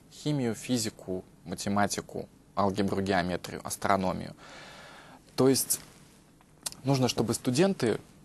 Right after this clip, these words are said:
приучали себя к тому, что с детьми нужно общаться,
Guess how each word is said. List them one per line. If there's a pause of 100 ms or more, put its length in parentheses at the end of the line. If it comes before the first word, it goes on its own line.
(120)
приучали
себя
к
тому,
что (1160)
с
детьми
нужно
общаться,